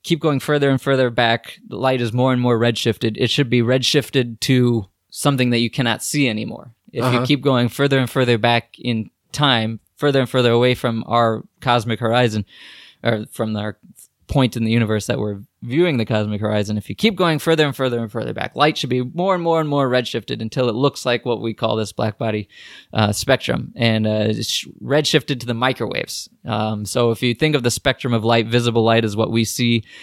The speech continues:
Speaker 1: um, when you turn on your microwave and you cook your food, right? Um, that's the same radiation as what we see, uh, to light our way at night with our headlights. It's the same radiation we use to transmit Wi-Fi. It's the same,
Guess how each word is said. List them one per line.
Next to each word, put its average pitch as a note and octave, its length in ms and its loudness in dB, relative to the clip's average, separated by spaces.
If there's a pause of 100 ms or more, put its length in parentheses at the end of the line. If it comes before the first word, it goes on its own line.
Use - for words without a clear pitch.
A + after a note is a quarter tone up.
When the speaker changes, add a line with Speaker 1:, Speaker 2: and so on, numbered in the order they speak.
(280)
Speaker 1:
um, A2 360 -2
when A#2 140 2
you A#2 80 0
turn B2 240 -2
on A#2+ 140 0
your A2 100 0
microwave A2 840 2
and A2 120 -2
you A2+ 80 -4
cook - 280 -2
your A#2 100 -2
food, A2+ 420 0
right? A2+ 300 2 (340)
Um, G#2+ 280 0
that's B2 320 0
the A#2 120 -4
same B2+ 300 2
radiation A2+ 640 2
as G#2 400 -2
what A2+ 160 2
we G#2+ 120 -2
see, A2+ 540 0 (320)
uh, G#2+ 500 -2 (140)
to A2 140 -4
light A2 260 2
our A2 240 -2 (160)
way A#2 260 2
at G#2+ 60 -2
night C#3 240 2
with A#2+ 120 2
our B2 100 4
headlights. C#3 400 0
It's G#2+ 140 -8
the A#2 80 -8
same A#2 560 0
radiation B2 560 0
we A#2 80 0
use A#2 220 -2
to B2 120 -8
transmit A#2 500 -6
Wi-Fi. B2 440 -2
It's A#2 200 -4
the A2+ 80 -8
same, A2+ 360 -2